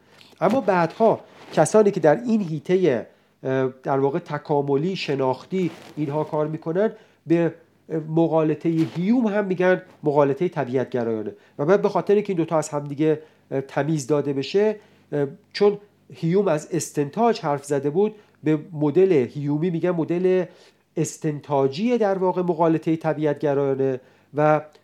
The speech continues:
به شکل موری اون می‌گن مغالطهٔ، اه، در واقع شکل تعریفی مغالطهٔ طبیعت‌گرایانه. اه، و البته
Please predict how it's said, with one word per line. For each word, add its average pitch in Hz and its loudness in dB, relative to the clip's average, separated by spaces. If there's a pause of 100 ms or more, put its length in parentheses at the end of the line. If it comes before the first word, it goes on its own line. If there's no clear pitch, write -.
به 151 -2
شکل 165 2 (280)
موری 165 2
اون 226 2
می‌گن 196 0 (280)
مغالطهٔ، 156 0 (160)
اه، 139 -2
در 147 -2
واقع 151 -2 (260)
شکل 214 0
تعریفی 160 -2 (320)
مغالطهٔ 131 0 (340)
طبیعت‌گرایانه. 117 -6 (1900)
اه، 139 -4 (440)
و 196 0
البته 196 0